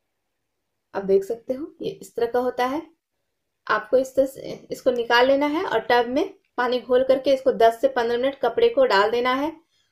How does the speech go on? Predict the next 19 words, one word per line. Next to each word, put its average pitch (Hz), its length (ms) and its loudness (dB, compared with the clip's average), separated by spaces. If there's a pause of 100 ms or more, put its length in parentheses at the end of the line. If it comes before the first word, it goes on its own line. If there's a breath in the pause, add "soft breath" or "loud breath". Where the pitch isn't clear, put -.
(140)
उसमें। 285 380 -2 (240)
उसके 233 360 -2
बाद 262 300 2 (200)
दस 240 240 -4
से 269 80 0
पन्द्रह 247 280 -4
मिनट 262 280 -4 (160)
कपड़े, 233 320 4
उम, 240 420 -8 (240)
को 240 100 4
निकालने 240 520 4
के 277 140 4
बाद 247 240 4 (480)
उसे 269 320 6 (480)
अच्छे 226 260 -4
पानी 247 320 2
से 269 160 2
साफ 240 380 4
करके 294 380 -2